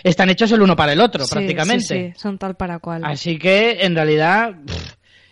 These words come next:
Speaker 1: si por lo que sea, un día se levantan y se han perdido, pues yo qué sé, tampoco pasa nada, ¿sabes? Si se quieren ir los dos en plan enamorados, somos más tontos que un zapato, pues oye, hasta luego.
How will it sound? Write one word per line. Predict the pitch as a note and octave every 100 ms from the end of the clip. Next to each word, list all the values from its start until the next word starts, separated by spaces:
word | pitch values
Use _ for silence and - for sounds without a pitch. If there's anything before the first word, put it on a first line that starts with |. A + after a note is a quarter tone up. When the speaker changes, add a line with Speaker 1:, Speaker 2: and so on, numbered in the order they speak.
| _ -
Speaker 1:
si | G3 E3
por | F#3+
lo | G3
que | F#3 E3+
sea, | - A3 D#3
un | F3 A3
día | A3
se | A3+
levantan | G3 D3 D3
y | D3
se |
han | F#3+
perdido, | G#3 G3+ F#3 G#3+ A#3+
pues | E3+ -
yo | D#3+
qué |
sé, | - -
tampoco | A2+ A2 C3+ E3+
pasa | D3 C3+
nada, | G#2 G2+
¿sabes? | G2+ G#2 D#3+ - - - -
Si | D#3+
se | D3+
quieren | F3+ A3+
ir | A#3
los | A3+ E3
dos | C#3
en | C#3
plan | C#3 E3+
enamorados, | G3+ F#3+ C3 A#2
somos | D3+ F3
más | F3+ F3
tontos | E3 D#3 D#3
que | F3+
un | F3
zapato, | D#3+ E3+ E3+ C4 - - - _
pues | D3 C3 -
oye, | D3+ B2+ -
hasta | - C#3+
luego. | C3 D3 A#2 -